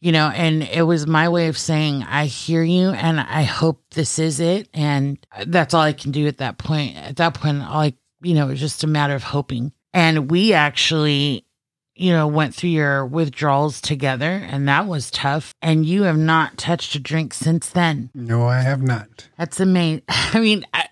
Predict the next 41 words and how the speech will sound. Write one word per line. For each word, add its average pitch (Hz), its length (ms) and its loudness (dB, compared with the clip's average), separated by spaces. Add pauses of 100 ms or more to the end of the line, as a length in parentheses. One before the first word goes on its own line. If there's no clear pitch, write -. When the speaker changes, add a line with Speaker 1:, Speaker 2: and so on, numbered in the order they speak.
Speaker 1:
I, 277 240 2
I 196 80 0
hate 240 320 0
that 214 120 2
I - 20 4
use 196 260 0
the 180 80 -4
word 180 220 2
amazing 170 400 0
so 160 200 -2
much. 135 440 -6 (420)
It's 180 240 0
a 170 40 0
miracle. 180 760 -2 (380)
Speaker 2:
Definitely 131 460 2
a 120 40 4
Speaker 1:
It 117 180 4
Speaker 2:
miracle. 110 240 -2
Speaker 1:
is 175 380 0
inspiring. 202 1200 0 (120)
It 190 160 2
is, 170 400 -2 (200)
I'm 175 220 2
in 151 160 -2 (100)
awe 156 480 0 (100)
of 160 260 -2
what 160 380 -2
you 160 220 -4
do, 156 400 -2
and 151 240 -2
not, 160 260 0
it's 170 280 -4
what 165 140 0
you 170 140 -4
set 170 400 0
your 170 120 -2
mind 165 360 0
to. 165 160 0
And 160 120 0
then 165 180 2
so 160 360 0